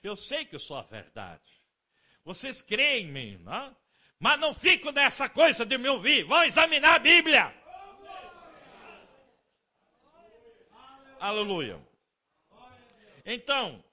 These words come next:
quando estamos maduros, agora quando a pessoa não está madura, ela começa a deixar a doutrina, né? Começa a fazer coisas erradas, falta os cultos, né?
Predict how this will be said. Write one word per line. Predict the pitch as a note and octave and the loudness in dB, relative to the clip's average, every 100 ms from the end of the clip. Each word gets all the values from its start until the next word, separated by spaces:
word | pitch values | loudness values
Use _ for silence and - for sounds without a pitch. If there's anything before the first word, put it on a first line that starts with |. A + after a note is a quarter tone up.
| _ _ _ | _ _ _
quando | D#4 D#4+ | -4 -4
estamos | A3 - A3 G3 D#3 | -6 -4 -4 -4 -8
maduros, | E3+ C3 A#2+ A2+ | -12 -12 -12 -14
agora | C#3 C4+ C4+ | -10 -8 -8
quando | C#4 C4+ | -8 -10
a | G3+ | -10
pessoa | E3+ B2+ - C#3+ | -10 -12 -8 -8
não | B2+ | -8
está | G#2+ - C3 | -10 -12 -12
madura, | A#2 A#2 F2+ F3 D3 | -12 -14 -14 -12 -10
ela | E3+ A3 | -8 -8
começa | F3+ F3 E3 D#3 E3 | -12 -12 -12 -12 -14
a | |
deixar | B2+ A2+ - - D3+ C#3+ | -14 -14 -16 -10 -6 -6
a | A#2 | -8
doutrina, | A2 G#2 - G#2+ B2+ B2 A2 _ | -14 -16 -14 -12 -10 -12 -16 _
né? | F2+ D3 G3+ _ _ _ | -16 -16 -18 _ _ _
Começa | - F#3+ F3+ F3+ | -12 -10 -8 -10
a | |
fazer | - E3 - D3+ | -10 -14 -12 -16
coisas | - C#3+ B2+ A#2+ - | -12 -12 -12 -16 -16
erradas, | G2 - B2 B2+ A#2 G#2 _ _ _ _ _ | -16 -12 -12 -12 -14 -20 _ _ _ _ _
falta | - G#3+ F#3+ E3+ | -4 -2 -4 -8
os | D#3 - | -18 -20
cultos, | _ D#3 E3 C#3+ - C3 - - - | _ -8 -8 -10 -18 -20 -20 -20 -14
né? | C#3 | -14